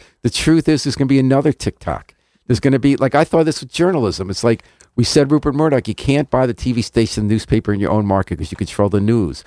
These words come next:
Well, it turned out that someone with a phone might do a better job of that local news and reach more people.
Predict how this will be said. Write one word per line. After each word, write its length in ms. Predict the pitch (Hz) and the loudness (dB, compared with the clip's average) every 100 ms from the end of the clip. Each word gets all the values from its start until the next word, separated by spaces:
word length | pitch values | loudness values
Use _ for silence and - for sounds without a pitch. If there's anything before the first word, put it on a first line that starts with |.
| - _ - | -20 _ 0
Well, 100 | 143 | 0
it 60 | - | 2
turned 260 | 185 165 | 0 2
out 160 | 165 156 | 2 0
that 80 | - | -4
someone 340 | - 139 135 | -2 0 0
with 120 | 123 | 0
a 40 | 104 | -2
phone 600 | - - 139 131 104 98 | -4 -2 2 2 0 -2
might 240 | 95 113 - | 0 0 2
do 100 | 113 | 0
a 40 | |
better 220 | 95 107 | 2 0
job 320 | 101 113 117 120 | 0 -2 0 0
of 60 | |
that 140 | 107 - | 0 0
local 280 | 98 - 95 | -4 -2 -2
news 240 | 98 95 | -2 -2
and 140 | 92 | -2
reach 220 | 104 95 101 | -2 -4 -2
more 160 | 95 | -2
people. 440 | - 147 160 76 | 0 -4 -2 -6